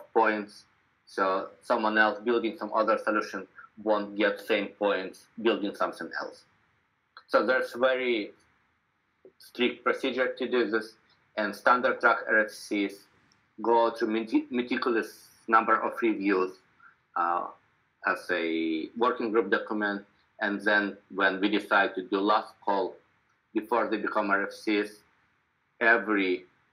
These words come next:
area within I T F will do the review, A D will do the review, and this is usually where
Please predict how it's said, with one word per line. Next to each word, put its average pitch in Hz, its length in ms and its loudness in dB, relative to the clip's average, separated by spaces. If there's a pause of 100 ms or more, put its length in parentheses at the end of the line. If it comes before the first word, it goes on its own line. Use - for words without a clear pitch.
(180)
area 110 380 2
within 98 500 -4
I 104 140 -2
T 110 260 0
F 113 120 0 (100)
will 107 180 0
do 107 160 2
the 101 120 0
review, 104 520 0 (340)
A 107 180 0
D 120 180 4
will 117 220 2
do 107 80 4
the 104 120 0
review, 92 460 0 (440)
and 90 360 -4 (120)
this 120 260 -2
is 120 160 0
usually 101 360 2
where 92 480 2